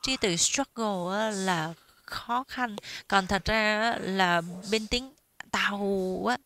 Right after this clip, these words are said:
có ý nghĩa là ta phải gượng ép ra để mà, mà gắng gượng để mà nói ra. Nếu như mà, mà mình bị,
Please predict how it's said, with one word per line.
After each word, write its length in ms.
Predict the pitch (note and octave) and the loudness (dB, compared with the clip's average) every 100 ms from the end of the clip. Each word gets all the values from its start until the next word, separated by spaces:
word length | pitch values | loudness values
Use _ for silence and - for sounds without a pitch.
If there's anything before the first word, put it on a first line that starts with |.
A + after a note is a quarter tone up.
| - - - | -14 -16 -6
có 140 | - C4 | 0 2
ý 180 | B3+ C4+ | 2 0
nghĩa 560 | C4 A3 B3 C4 D4 | 0 -2 0 2 2
là 200 | A#3+ G3 | 2 0
ta 220 | E3 G#3 | 0 -2
phải 240 | G#3+ E3 - - - - | 0 -4 -6 -10 -12 -6
gượng 340 | F#3+ A#3 F#3 | -2 0 0
ép 340 | - A3+ B3+ A#3 | -4 -6 -6 -2
ra 240 | A3+ G#3 | 2 2
để 240 | E3+ C3+ | 0 -2
mà, 260 | F3 F3+ E3+ | -2 0 -2
mà 140 | E3 | -2
gắng 280 | E3 G#3 B3+ C#4 | 0 0 0 -4
gượng 220 | A3 - | -4 -4
để 100 | D3+ | -6
mà 180 | D#3 D#3+ | -6 -6
nói 380 | F#3 A3 C4+ D4+ | -6 -6 -6 -6
ra. 280 | A#3 G#3 F3+ - _ _ _ _ _ _ _ - - _ - - | -8 -10 -12 -16 _ _ _ _ _ _ _ -20 -20 _ -14 -2
Nếu 320 | G#3+ B3+ A#3+ | 4 4 4
như 180 | C4 B3 | 2 0
mà, 160 | G3+ | 0
mà 180 | F3 E3+ | -2 -4
mình 340 | E3 E3+ D#3+ F3+ | -2 -4 0 2
bị, 220 | E3 | 2